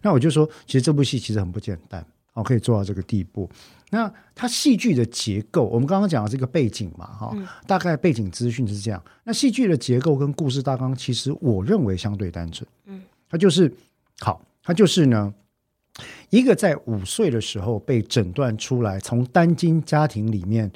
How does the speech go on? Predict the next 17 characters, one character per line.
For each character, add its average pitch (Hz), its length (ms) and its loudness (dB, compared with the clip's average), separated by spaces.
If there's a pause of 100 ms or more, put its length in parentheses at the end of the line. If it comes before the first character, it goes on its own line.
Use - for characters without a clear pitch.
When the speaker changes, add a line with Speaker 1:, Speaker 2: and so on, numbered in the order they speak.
(160)
Speaker 1:
被 151 140 4
诊 107 260 0
断 127 200 0
出 135 180 -2
来 110 240 -2 (140)
患 151 280 2
有， 95 240 -6 (360)
呃， 104 260 -2
所 117 160 -2
谓 135 80 2
的 127 100 2 (140)
高 170 160 6
功 170 180 2
能 123 380 0
自 170 140 2
闭 143 160 2
症 143 200 2